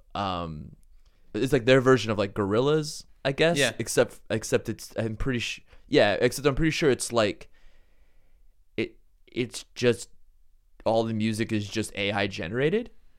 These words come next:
Speaker 2: Yep.
Speaker 1: And, like, yeah, and so, like, Melon already has <laughs> a, uh, forty, I mean, I don't, I actually, I honestly don't know what these numbers really mean anymore when it comes to Spotify, but just for context, like, it does have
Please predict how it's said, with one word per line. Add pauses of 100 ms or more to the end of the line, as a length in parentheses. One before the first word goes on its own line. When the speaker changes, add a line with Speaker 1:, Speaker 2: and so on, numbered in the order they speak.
Speaker 2:
Yep. (480)
Speaker 1:
And,
like, (420)
yeah,
and
so,
like,
Melon
already
has (400)
<laughs>
a,
uh, (520)
forty,
I
mean,
I
don't, (140)
I
actually,
I
honestly
don't
know
what
these
numbers
really
mean
anymore
when
it
comes
to
Spotify,
but
just
for
context,
like,
it
does
have